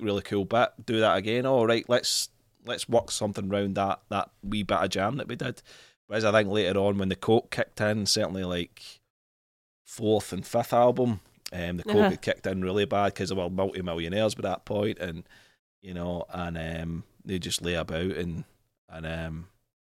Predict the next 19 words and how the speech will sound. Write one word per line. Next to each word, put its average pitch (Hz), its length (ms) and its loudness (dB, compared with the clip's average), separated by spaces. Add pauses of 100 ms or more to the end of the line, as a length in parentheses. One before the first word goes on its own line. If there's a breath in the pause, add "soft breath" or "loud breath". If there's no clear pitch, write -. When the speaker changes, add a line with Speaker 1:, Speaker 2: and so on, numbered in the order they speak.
(320)
Speaker 1:
yeah, 82 280 -4
and, 78 140 -6
and 80 140 -8
just - 200 -6
waited 80 340 -6
on 76 120 -8
Tony 87 400 -6
coming 92 200 -6
up 98 100 -2
with 120 100 -4
something, 101 280 -4
and 92 80 -2
then 92 180 -2
they 90 60 -4
would 82 160 -6
build 87 220 -4
something 87 260 -4
around 85 220 -4
that. 110 280 2